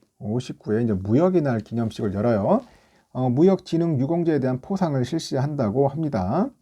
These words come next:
올해는 공급망 교란과 원자재 가격 상승 등 이 어려운 교역 여건 속에서 역대 최고의, 어, 수출 실적을 거둔 무역인들,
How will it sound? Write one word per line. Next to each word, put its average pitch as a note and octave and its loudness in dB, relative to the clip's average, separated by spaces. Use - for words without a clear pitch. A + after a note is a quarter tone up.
올해는 C#3+ 0
공급망 C#3+ -2
교란과 A2+ 0
원자재 A#2+ 0
가격 A2+ -2
상승 D3+ -2
등 C3 -2
이 D#3+ 2
어려운 D#3 2
교역 C3 0
여건 D3+ -4
속에서 G#2+ -2
역대 G2+ -6
최고의, F3 2
어, G#2+ -4
수출 E3+ -6
실적을 C3 -2
거둔 G#2+ 0
무역인들, A#2+ 2